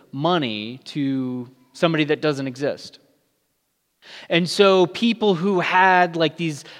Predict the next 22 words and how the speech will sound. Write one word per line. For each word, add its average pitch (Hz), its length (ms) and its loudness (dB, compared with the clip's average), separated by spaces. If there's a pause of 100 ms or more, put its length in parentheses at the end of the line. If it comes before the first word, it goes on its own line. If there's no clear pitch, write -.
uh, 135 320 2
ailments 190 540 2
or 151 80 0
infirmities 170 880 0
that 151 180 -2
they 196 100 6
couldn't 175 500 -4
work 180 360 0
like 156 180 2
an, 147 340 -6
a 135 100 -6
normal, 165 680 0 (260)
uh, 135 280 4
healthy 170 500 0
person, 139 680 -2 (260)
well, 170 100 -4
they 196 120 6
were 220 100 0
seen 247 320 0
as 180 260 -2 (200)
serving 226 880 -2
that 170 260 2